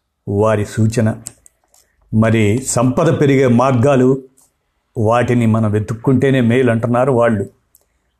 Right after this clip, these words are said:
నిపుణులు. పొదుపు తాలూకు సొమ్మును నికరంగా పెంచుకుంటూ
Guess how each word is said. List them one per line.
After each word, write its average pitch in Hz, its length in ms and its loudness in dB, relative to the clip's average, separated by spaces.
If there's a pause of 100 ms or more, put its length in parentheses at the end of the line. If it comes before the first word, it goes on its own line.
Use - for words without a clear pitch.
(160)
నిపుణులు. 123 480 0 (800)
పొదుపు 202 260 2
తాలూకు 165 480 2
సొమ్మును 127 640 0 (260)
నికరంగా 156 540 0
పెంచుకుంటూ 131 800 -2